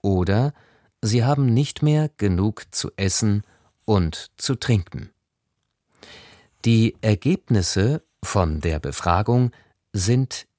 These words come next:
in den verschiedenen Ländern unterschiedlich. In sehr armen Ländern wollen fast alle Menschen mehr Klimaschutz.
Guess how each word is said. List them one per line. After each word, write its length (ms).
in 140
den 180
verschiedenen 760
Ländern 560
unterschiedlich. 1040
In 320
sehr 440
armen 480
Ländern 560
wollen 420
fast 460
alle 300
Menschen 640
mehr 340
Klimaschutz. 960